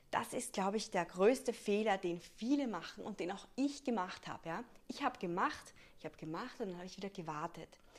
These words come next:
Ich habe immer ein paar Steps gesetzt, ein paar Action Steps gemacht und dann wieder geschaut, was passiert. Und wenn nicht sofort ein Erfolg retour gekommen ist, ja, dann war ich ziemlich down. Dann war ich traurig, dann habe ich Selbstzweifel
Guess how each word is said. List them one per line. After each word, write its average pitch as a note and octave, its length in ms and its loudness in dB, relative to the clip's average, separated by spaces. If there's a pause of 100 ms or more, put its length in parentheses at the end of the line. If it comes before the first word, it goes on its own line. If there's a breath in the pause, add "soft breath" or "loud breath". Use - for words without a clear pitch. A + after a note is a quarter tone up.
(300 loud breath)
Ich - 140 -6
habe G#3 100 -2
immer C#4 160 2
ein G#3 160 -2
paar A3+ 380 0 (180)
Steps - 400 -2
gesetzt, - 580 -2
ein - 80 -8
paar - 240 -8
Action - 440 0
Steps - 500 -4
gemacht G3 580 -2 (640 loud breath)
und B3 680 4
dann A#3 440 2
wieder G#3+ 340 2
geschaut, G3 680 2
was F3 300 0
passiert. - 600 -6 (280 loud breath)
Und G3 180 0
wenn C#4 200 6
nicht C#4 200 2
sofort G#3+ 480 -2
ein G#3 100 -2
Erfolg E3+ 460 -2
retour G#3 380 -2
gekommen G#3+ 500 -4
ist, G#3 260 -6 (360 loud breath)
ja, C#3+ 160 -8
dann D#3+ 200 -8
war D#3+ 120 -2
ich F#3 160 -8
ziemlich F#3+ 420 -6
down. C#3 380 0 (560 loud breath)
Dann C#3+ 120 -4
war D3 100 2
ich - 120 -8
traurig, F#3+ 600 2
dann D#3 180 -8
habe - 100 -8
ich - 120 -12
Selbstzweifel F#3 840 2